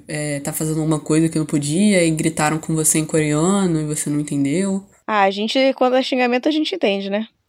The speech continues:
Speaker 2: Mas acontece sim, às vezes a gente, tipo, tira a máscara, sei lá, pra tá tomando um café, tira a máscara e tal. Quando você tira a máscara, sempre tem um velho, assim, que vai gritar com você. E assim, eles são um grupo de risco, né? Tá certo de gritar com os outros.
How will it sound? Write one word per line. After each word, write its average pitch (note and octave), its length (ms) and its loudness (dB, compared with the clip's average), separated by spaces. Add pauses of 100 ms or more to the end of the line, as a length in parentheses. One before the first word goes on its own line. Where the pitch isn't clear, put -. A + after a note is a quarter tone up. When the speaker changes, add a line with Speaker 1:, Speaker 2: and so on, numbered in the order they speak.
(580)
Speaker 2:
Mas G#3 520 2
acontece A3 560 0
sim, G#3 300 -2
às G#3 100 -2
vezes G#3 260 0
a G#3+ 100 2
gente, G#3 300 -4
tipo, G#3 400 0
tira A3+ 240 2
a G#3+ 40 2
máscara, G3 400 0
sei G#3+ 140 0
lá, F#3 120 2
pra F#3+ 340 0
tá G3+ 140 -2
tomando G3+ 300 0
um - 20 0
café, G#3 360 2
tira - 220 -2
a G3+ 40 2
máscara F#3 440 -2
e F#3 40 -4
tal. F#3+ 200 2
Quando G#3 180 -2
você G#3+ 120 -8
tira G3+ 180 -2
a F#3+ 40 4
máscara, G#3 300 0
sempre A3+ 280 -4
tem D#4 140 2
um D4 100 2
velho, G3 260 4
assim, G3 180 -4
que F#3 120 -4
vai F#3 120 2
gritar F#3 280 -2
com F3+ 120 -2
você. - 400 -4 (460)
E - 60 2
assim, D4+ 240 2
eles A3 160 4
são C4+ 140 4
um C4+ 40 -2
grupo C#4+ 200 -2
de D4+ 100 2
risco, C4+ 340 2
né? A3 100 2
Tá A#3 140 2
certo - 340 0
de G#3 80 -6
gritar G#3 280 2
com A#3 100 -4
os A3 80 -2
outros. F#3 300 -2